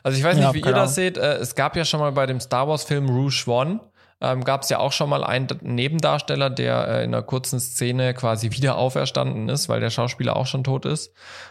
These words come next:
Speaker 1: Ähm, ich hab den Film jetzt selber nicht gesehen, aber jetzt hat wirklich der erste Film, der komplett mit einem Hauptdarsteller aus C G I arbeiten soll.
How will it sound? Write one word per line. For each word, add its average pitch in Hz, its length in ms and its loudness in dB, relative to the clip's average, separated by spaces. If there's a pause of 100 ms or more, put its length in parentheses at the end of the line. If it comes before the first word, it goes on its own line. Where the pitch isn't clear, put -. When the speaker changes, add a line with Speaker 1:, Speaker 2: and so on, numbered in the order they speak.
(140)
Speaker 1:
Ähm, 117 540 0 (720)
ich 120 80 0
hab 110 80 0
den 107 140 0
Film 120 200 0
jetzt 113 140 -2
selber 110 200 0
nicht 107 160 -2
gesehen, 110 440 -2 (320)
aber 110 180 0
jetzt 113 180 0
hat 107 100 -4
wirklich 113 280 -4
der 107 380 -2
erste 110 340 -2
Film, 110 240 -4
der 104 300 -2 (260)
komplett 123 580 -2
mit 110 100 -4
einem 107 160 -4
Hauptdarsteller 107 540 -2
aus 104 180 -4
C 107 80 -8
G - 160 -6
I - 20 -2
arbeiten 107 560 -2
soll. 107 220 -2